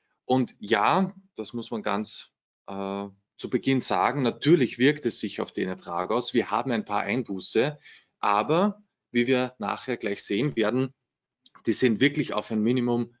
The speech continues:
reduzierbar. Und zwar durch Punkt eins, intelligentes Systemdesign. Durch gute Planung kann ich schon viel reduzieren und verhindern und durch effizientes Verschattungsmanagement.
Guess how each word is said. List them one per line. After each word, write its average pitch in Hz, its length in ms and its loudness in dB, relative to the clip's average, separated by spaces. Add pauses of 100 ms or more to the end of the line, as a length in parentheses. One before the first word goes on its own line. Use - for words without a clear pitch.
reduzierbar. 113 840 0 (420)
Und 113 180 -4
zwar 131 520 0 (380)
durch 139 320 4 (840)
Punkt 120 240 -4
eins, 123 240 0
intelligentes 123 840 0
Systemdesign. 127 760 -2
Durch 110 180 -4
gute 151 300 0
Planung 117 560 -2
kann 107 200 -4
ich 135 140 -2
schon 117 180 -4
viel 147 240 0
reduzieren 120 600 0
und - 120 -6
verhindern 107 680 -4 (520)
und 180 420 4
durch 143 160 2
effizientes 110 680 0
Verschattungsmanagement. 104 1300 -2